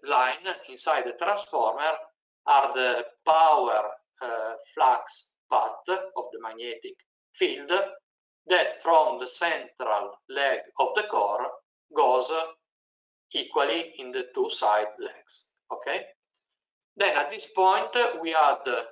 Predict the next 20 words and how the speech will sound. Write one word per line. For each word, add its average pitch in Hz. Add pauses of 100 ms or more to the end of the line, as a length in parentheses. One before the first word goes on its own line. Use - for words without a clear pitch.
(140)
two 226
additional 135
windings 127 (720)
called 143 (220)
sign-, 165 (200)
signal 135
primary 135 (180)
and 110
signal 147
secondary. 123 (1160)
Every, 156 (380)
uh, 123
signal 131 (160)
winding 156 (100)
is 127
actually 135
made 131
by 120 (100)
two 165
windings, 131